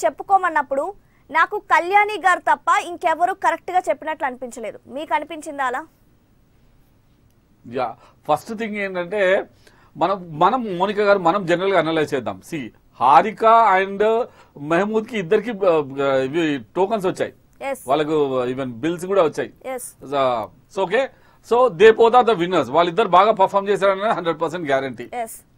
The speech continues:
Speaker 2: ఓకే, ఇంకొకటి ఏంటంటే మిగతా గ్రూప్లలో ఆలోచిస్తే అభిజిత్ ఎక్కడ పర్ఫార్మెన్స్ చేశాడు?
Speaker 1: ఎస్, నాకు అదే అర్థం కాలేదు, అభిజిత్ ఎక్కడ
Speaker 2: నోయల్
Speaker 1: పర్ఫామ్
Speaker 2: ఎక్కడ
Speaker 1: చేశాడు?
Speaker 2: పర్ఫార్మెన్స్ చేశాడు?
Speaker 1: ఎస్, నోయల్ ఆ-,
Speaker 2: నోయల్ కూడా ఎక్కడ
Speaker 1: నోయల్ జడ్జ్
Speaker 2: పర్ఫార్మెన్స్
Speaker 1: గానే
Speaker 2: చేయలేదు,
Speaker 1: ఉన్నాడు,
Speaker 2: అభిజిత్ కూడా
Speaker 1: పర్ఫార్మెన్స్ అయితే లేదు.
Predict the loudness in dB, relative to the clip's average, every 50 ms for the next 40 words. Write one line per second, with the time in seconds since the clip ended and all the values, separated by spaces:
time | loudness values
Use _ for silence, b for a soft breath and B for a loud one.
0 | _ _ -10 -8 -4 -4 -4 -4 -4 b b b b b b b b -10 0 2
1 | 2 4 4 4 2 0 0 -2 -2 0 0 0 0 -2 b b b b -14 -6
2 | -4 -4 -2 0 4 6 6 6 6 2 -2 0 0 2 4 4 4 4 4 2
3 | -2 -4 -4 -4 -2 2 4 2 2 2 0 -4 -4 -2 -2 -2 0 -2 -2 -4
4 | -6 -6 -8 -8 -8 -6 -4 -4 -4 -2 0 -2 -2 -2 -4 -4 -4 -4 -4 -4
5 | -6 -4 -2 0 0 2 2 2 2 4 2 0 0 -2 -4 -4 -2 -2 0 0
6 | -2 -2 -2 -6 -6 -6 -6 -4 -4 -2 2 6 6 8 8 6 6 4 2 2
7 | -2 0 0 -2 -2 0 -2 -2 -2 -2 -2 -2 -2 -2 -4 -4 -2 -2 -4 -4
8 | -4 -8 -12 -16 _ _ -16 -14 -14 -14 -16 _ _ _ _ _ -16 -8 -4 0
9 | 0 2 2 2 4 4 4 6 6 4 4 2 2 2 4 6 4 4 4 4
10 | 4 4 4 4 4 4 6 6 6 4 2 2 2 4 2 2 2 2 0 0
11 | 2 2 0 0 0 -4 -2 -2 -2 -2 -2 -2 -2 -2 -2 -2 -6